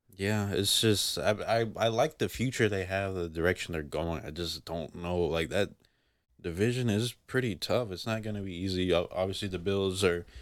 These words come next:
on, in everyone's book a Super Bowl contender. Um, I do like, I did like what the Dolphins did. I am not the biggest Tua believer, but I mean,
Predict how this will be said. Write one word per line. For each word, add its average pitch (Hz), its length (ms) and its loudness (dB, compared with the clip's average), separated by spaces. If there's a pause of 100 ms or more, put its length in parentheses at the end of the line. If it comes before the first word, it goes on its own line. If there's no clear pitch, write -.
(380)
on, 90 140 -2
in 90 280 0
everyone's 87 460 2
book 85 260 0
a 87 60 -2
Super 85 240 -2
Bowl 80 160 0
contender. 78 720 -2 (500)
Um, 76 680 -4 (1040)
I 87 100 0
do 85 180 -6
like, 92 360 2
I 90 120 -2
did 95 240 -2
like 90 240 0
what 87 180 -4
the 80 160 0
Dolphins 80 480 -2
did. 82 180 0
I 78 120 2
am 78 360 -8
not 85 260 -4
the 80 60 -10
biggest 85 680 0
Tua 90 320 4
believer, 82 560 4
but 76 200 0
I 73 80 0
mean, 76 360 -4